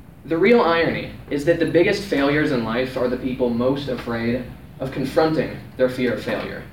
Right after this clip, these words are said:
because they allow their fears to hold them back and prevent them from growing and improving and becoming the person that they want to be. So I would invite all of you to make it a habit to challenge your fears whenever you have the opportunity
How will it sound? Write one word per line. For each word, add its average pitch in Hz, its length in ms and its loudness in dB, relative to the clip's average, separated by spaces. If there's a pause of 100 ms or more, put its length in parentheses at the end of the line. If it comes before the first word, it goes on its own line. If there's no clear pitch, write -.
(300)
because 156 260 2
they 165 140 8
allow 160 600 6 (140)
their 139 180 0
fears 123 500 2
to 123 100 -6
hold 139 280 -2
them 127 120 0
back 117 320 -2 (340)
and 127 140 -4
prevent 127 320 0
them 127 340 0
from 117 220 -4
growing 147 460 2
and 131 120 0
improving 120 640 -2 (280)
and 123 140 -2
becoming 139 460 0
the 123 80 -2
person 120 340 0
that 107 100 -6
they 101 100 -2
want 104 220 -6
to - 60 -14
be. - 220 -14 (400)
So 151 380 2
I 156 180 6
would 180 100 4
invite 151 340 4
all 143 220 2
of 139 80 0
you 127 320 4
to 117 260 -2
make 123 180 0
it 120 80 -2
a 117 40 -2
habit 117 380 -2
to 127 80 -8
challenge 143 400 0
your 135 100 0
fears 120 580 0 (260)
whenever 139 260 2
you 139 120 6
have 127 180 2
the 120 100 2
opportunity 147 720 0